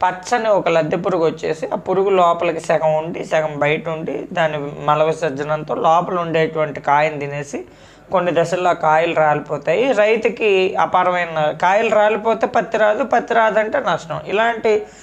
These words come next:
ఈ కాయ తొలిచేటువంటి పురుగులన్నిటిలో కూడా, ఆ, దాంట్లో కూడా పనిచేస్తుంది.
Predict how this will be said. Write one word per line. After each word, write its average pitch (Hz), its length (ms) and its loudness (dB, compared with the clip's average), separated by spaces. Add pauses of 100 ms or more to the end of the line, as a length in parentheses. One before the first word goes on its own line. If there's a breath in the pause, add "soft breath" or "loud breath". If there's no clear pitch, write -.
(220 loud breath)
ఈ 185 320 2
కాయ 202 400 2
తొలిచేటువంటి 170 920 0
పురుగులన్నిటిలో 151 840 -2
కూడా, 170 680 0
ఆ, 156 360 4
దాంట్లో 165 480 0
కూడా - 320 -4 (120)
పనిచేస్తుంది. 135 720 -2